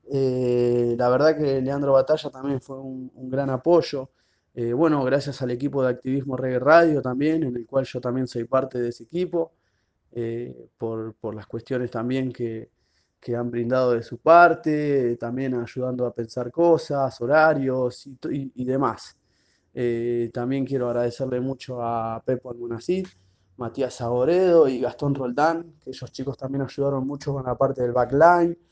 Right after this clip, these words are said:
al igual que Ariel Di Vicenzo y Santiago Laconte. Ellos ayudaron mucho con el backline, eh, brindaron sus instrumentos, sus equipos. Y bueno, gracias a ellos chicos nombrados, también esto se,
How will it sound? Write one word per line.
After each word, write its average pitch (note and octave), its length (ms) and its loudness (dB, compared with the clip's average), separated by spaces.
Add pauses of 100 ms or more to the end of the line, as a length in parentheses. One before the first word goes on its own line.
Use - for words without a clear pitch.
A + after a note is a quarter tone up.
(260)
al A2 140 -2
igual B2 260 2
que B2 200 -2
Ariel B2 340 0
Di B2 80 -12
Vicenzo B2 580 -4
y B2 520 -12
Santiago A#2 440 -4
Laconte. C3 640 2 (560)
Ellos - 180 -10
ayudaron C3 440 -2
mucho C#3 240 -4
con B2 120 -4
el A#2+ 100 -4
backline, C#3 800 2
eh, G2+ 560 -20
brindaron A#2+ 400 -2
sus - 240 -14
instrumentos, C3+ 640 -4
sus - 180 -14
equipos. C3+ 760 -2 (520)
Y C#3 160 -2
bueno, D3 380 2
gracias D3+ 400 -2
a B2+ 440 2
ellos C3+ 280 -6
chicos C#3+ 360 -6
nombrados, D3 540 6
también C#3 320 -2
esto D3 200 -6
se, G#2+ 320 -18